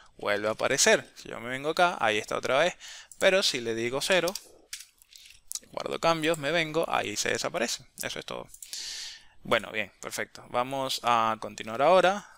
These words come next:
Viene la parte de formulario. En este caso vamos a llamar formulario input error. Input, eh, error, creo que la llamé así, la clase,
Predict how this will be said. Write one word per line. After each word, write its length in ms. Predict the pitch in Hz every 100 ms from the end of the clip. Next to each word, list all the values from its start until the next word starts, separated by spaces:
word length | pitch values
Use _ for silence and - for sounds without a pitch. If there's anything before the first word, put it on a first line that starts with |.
| -
Viene 480 | 117 110 117 120 117
la 140 | 107
parte 320 | - 104 123
de 220 | 127 131
formulario. 1160 | - - 107 113 120 160 165 160 170 170 170 - _ _
En 180 | - 110
este 220 | 110 -
caso 320 | 135 - - -
vamos 160 | 113
a 40 | 107
llamar 280 | 104 113
formulario 760 | 110 123 135 135 156 147 156 156 -
input 520 | 151 147 139 151 - -
error. 440 | 117 156 175 135 - - - - - -
Input, 400 | 113 113 117 117 - -
eh, 720 | 110 104 101 101 - - - -
error, 340 | - 123 110 -
creo 200 | 110 107
que 200 | 110 110
la 320 | 107 107 101
llamé 240 | 98 104
así, 420 | 101 - 143 156 -
la 220 | 113 107 104
clase, 460 | - 71 - -